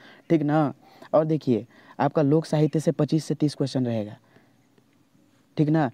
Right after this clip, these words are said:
पच्चीस से तीस क्वेश्चन लोक साहित्य से रहेगा। लोक साहित्य का हम क्या मैराथन, महा मैराथन क्लास तीन घंटा का लिए हैं,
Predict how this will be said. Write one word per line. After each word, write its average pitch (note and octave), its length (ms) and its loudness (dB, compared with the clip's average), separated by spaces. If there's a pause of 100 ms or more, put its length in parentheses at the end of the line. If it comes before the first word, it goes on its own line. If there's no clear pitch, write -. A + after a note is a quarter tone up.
(220)
पच्चीस E3+ 260 0
से E3+ 100 0
तीस F3+ 200 0
क्वेश्चन E3 240 -2
लोक D3+ 180 0
साहित्य D3+ 320 -2
से D#3 160 0
रहेगा। B2+ 340 0 (380)
लोक D#3+ 180 2
साहित्य D#3+ 380 -2
का E3 140 2
हम D#3+ 280 0 (880)
क्या D#3 260 2 (420)
मैराथन, C#3+ 640 2
महा C#3+ 360 2
मैराथन E3 440 0
क्लास D3+ 280 0
तीन D3+ 180 2
घंटा D3 240 0
का C#3 100 0
लिए C3 220 4
हैं, A2 220 -6